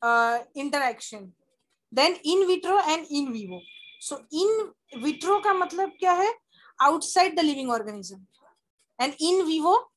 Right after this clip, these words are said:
outside the living organism is vitro and in vivo के अंदर inside the living organism, that comes as pharmacodyna-, pharmacokinetics के what the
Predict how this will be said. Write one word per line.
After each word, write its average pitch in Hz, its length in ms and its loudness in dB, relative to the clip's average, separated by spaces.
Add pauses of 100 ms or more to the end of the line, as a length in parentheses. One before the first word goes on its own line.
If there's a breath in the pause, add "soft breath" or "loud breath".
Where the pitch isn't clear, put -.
(140)
outside 349 420 0
the 359 40 0
living 339 260 -4
organism 311 360 -2
is 302 140 -2
vitro 311 480 0 (400 loud breath)
and 294 180 0
in 320 240 -2
vivo 302 300 -2
के 339 100 -8
अंदर 294 280 0
inside 339 380 0
the 311 60 0
living 262 240 -4
organism, 240 440 -4
that 294 220 -2
comes 277 260 -6
as 349 140 -4
pharmacodyna-, 262 840 -2
pharmacokinetics 254 680 -2
के 247 120 -6
what 233 200 -6
the 285 160 0